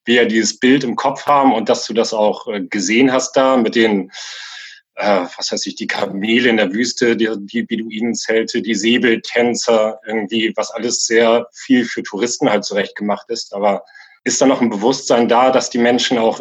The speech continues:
irgendwie Sachen beibehalten wollen oder im Rückblick auf ihre Vergangenheit, äh, reproduzieren wollen, also irgendwie auch in die Vergangenheit gucken?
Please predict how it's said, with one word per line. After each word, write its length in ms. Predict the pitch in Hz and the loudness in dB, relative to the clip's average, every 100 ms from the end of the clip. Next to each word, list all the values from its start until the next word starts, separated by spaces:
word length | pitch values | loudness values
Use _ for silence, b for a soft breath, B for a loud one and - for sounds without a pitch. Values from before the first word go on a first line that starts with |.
| - | -2
irgendwie 720 | 117 127 117 131 120 117 - _ 135 | 2 2 2 0 0 -2 -6 _ -12
Sachen 560 | 113 123 - 127 104 - _ | 0 0 2 0 -2 -10 _
beibehalten 760 | - 135 139 123 139 143 139 | 0 2 2 2 2 2 0
wollen 280 | 120 139 139 | 2 4 4
oder 420 | 127 120 110 107 B B B B _ | 2 2 4 2 B B B B _
im 140 | - 110 | -4 -2
Rückblick 500 | 95 156 156 135 131 | 2 0 2 0 2
auf 140 | 110 | 0
ihre 160 | 123 113 | 0 0
Vergangenheit, 960 | - 98 117 151 147 135 139 139 - | -2 0 2 4 2 2 2 0 -4
äh, 400 | 135 123 123 120 - _ | -4 -2 -2 -2 -8 _
reproduzieren 880 | 127 123 123 117 - - 135 156 151 | -2 0 0 -2 -2 2 4 4 4
wollen, 300 | 156 151 147 | 4 6 4
also 180 | 117 113 | 2 0
irgendwie 420 | 117 123 117 117 | 2 0 0 -2
auch 280 | 110 123 - | 2 0 0
in 120 | - | -2
die 80 | 113 | 0
Vergangenheit 520 | 113 113 127 113 107 | 0 0 2 0 -2
gucken? 500 | - - 147 190 185 | -2 -4 -2 -4 -4